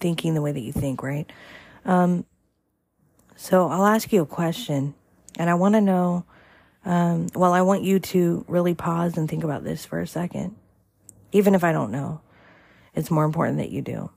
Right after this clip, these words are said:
within yourself. And this is gonna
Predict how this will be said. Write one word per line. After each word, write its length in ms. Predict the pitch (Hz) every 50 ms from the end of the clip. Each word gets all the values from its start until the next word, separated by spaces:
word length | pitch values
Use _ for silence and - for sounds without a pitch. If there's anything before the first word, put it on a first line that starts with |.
| _ _ - - _
within 240 | - 165 156 160 156
yourself. 580 | 147 - 156 - - - - - - - - _ _ _ _ _ _ _ _ _ _ _ _ _ _ _ _ _ _ _ _ _ _ _ _ _ _ _ _ _ _ _ _ _ _ _ _ _ _ _ _ _ _ _ _ _ - - -
And 100 | - 190
this 220 | 185 185 180 - 202
is 160 | 190 170 -
gonna 460 | - 180 175 165 160 160 165 165 -